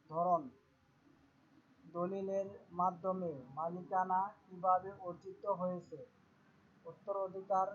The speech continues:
ক্রয়, বিনিয়োগ, বিনিময়, দান ইত্যাদি। মালিকানার ধরন কি?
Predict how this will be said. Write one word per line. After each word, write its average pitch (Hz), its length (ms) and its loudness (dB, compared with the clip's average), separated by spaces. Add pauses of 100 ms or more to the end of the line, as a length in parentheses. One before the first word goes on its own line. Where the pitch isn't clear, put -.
(380)
ক্রয়, 180 480 6 (760)
বিনিয়োগ, 190 500 -2 (460)
বিনিময়, 190 640 0 (200)
দান 180 400 4
ইত্যাদি। 170 500 -6 (680)
মালিকানার 185 760 0
ধরন 175 380 0 (100)
কি? 151 240 -10